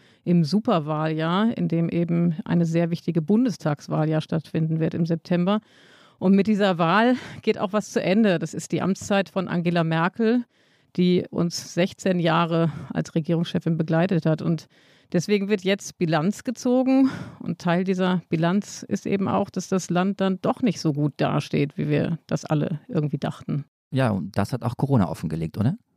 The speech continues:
Speaker 1: Ja, und das Dramatische für mich und ich glaube für viele ist, dass es ja da wirklich um die großen Zukunftsfragen geht. Also wie gewinnt man den Kampf gegen den Klimawandel?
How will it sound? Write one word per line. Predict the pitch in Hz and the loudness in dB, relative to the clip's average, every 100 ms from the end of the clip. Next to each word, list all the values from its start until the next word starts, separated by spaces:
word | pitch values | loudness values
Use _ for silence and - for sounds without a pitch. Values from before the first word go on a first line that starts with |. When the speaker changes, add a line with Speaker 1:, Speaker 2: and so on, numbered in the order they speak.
| - | -2
Speaker 1:
Ja, | 240 233 | 0 2
und | 180 185 | 0 0
das | 202 | 0
Dramatische | 185 180 185 247 220 220 | -2 0 0 -2 0 0
für | 208 | 2
mich | 190 233 208 | 2 2 0
und | 180 | -2
ich | - | -2
glaube | 170 - | -4 -4
für | |
viele | 175 202 190 | -4 -2 0
ist, | 196 196 | 0 -2
dass | 180 180 | -4 -4
es | 175 | 0
ja | 185 180 | 0 0
da | 214 180 170 | 0 -2 0
wirklich | 180 196 | -2 -2
um | 180 | -2
die | 175 | -2
großen | 175 165 190 208 | -2 0 0 0
Zukunftsfragen | - 208 233 185 - - 156 151 156 | -2 -2 0 -2 -4 -6 -2 -2 -2
geht. | 151 156 160 | -2 -2 -4
Also | - 165 151 165 156 | -2 -4 0 0 0
wie | 170 | 0
gewinnt | 170 160 190 | 0 0 2
man | 190 170 | 2 0
den | 170 | -2
Kampf | 160 175 180 170 | -2 -2 -2 -4
gegen | - 160 156 | -6 -4 -2
den | 151 | -4
Klimawandel? | 160 - 202 214 180 175 180 170 175 180 | -4 0 4 4 2 0 2 2 2 0